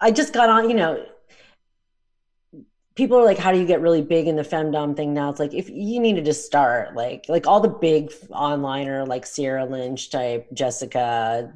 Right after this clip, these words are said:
d-, whatever, they, you know, have accumulated, accumulated many, many years of client. Anyway, sorry, I segued out.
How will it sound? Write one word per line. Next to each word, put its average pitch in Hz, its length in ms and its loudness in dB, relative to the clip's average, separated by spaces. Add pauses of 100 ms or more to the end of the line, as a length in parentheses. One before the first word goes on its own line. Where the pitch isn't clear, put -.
d-, 113 140 -14
whatever, 117 520 -6 (680)
they, 160 880 -2 (240)
you 202 100 -6
know, 131 200 -2 (540)
have 175 360 -2 (120)
accumulated, 151 1000 -2
accumulated 143 880 -4 (460)
many, 156 340 -6
many 135 360 -6 (200)
years 131 600 -6
of 117 200 -10
client. - 440 -14
Anyway, 151 360 0 (1500)
sorry, - 280 -10
I - 60 -8
segued - 380 -12
out. 53 180 -8